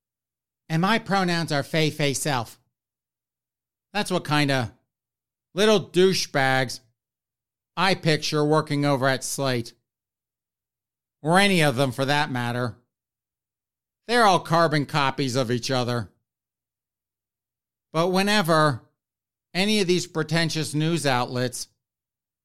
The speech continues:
posit something like, like what they're doing here, "Maybe that's a good thing," there's no maybe about it. That's just them playing pretend. Again,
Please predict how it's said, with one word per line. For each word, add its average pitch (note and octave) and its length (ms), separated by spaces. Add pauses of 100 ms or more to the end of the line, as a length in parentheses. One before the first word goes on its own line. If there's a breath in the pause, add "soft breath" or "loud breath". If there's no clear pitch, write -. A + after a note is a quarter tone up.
(240)
posit F3+ 440
something D#3 440
like, C#3 400 (880)
like E3 180
what F3 140
they're D#3+ 120
doing D#3 340
here, C#3 540 (1040)
"Maybe D#3 600
that's C#3+ 340
a D#3 100
good D#3 400
thing," C3+ 640 (1300)
there's A3 220
no E3+ 180
maybe D3+ 480
about C#3 400
it. B2 220 (1040)
That's G#3+ 300
just F3+ 320
them D#3+ 220
playing D3+ 380
pretend. C#3 580 (1200)
Again, D#3 640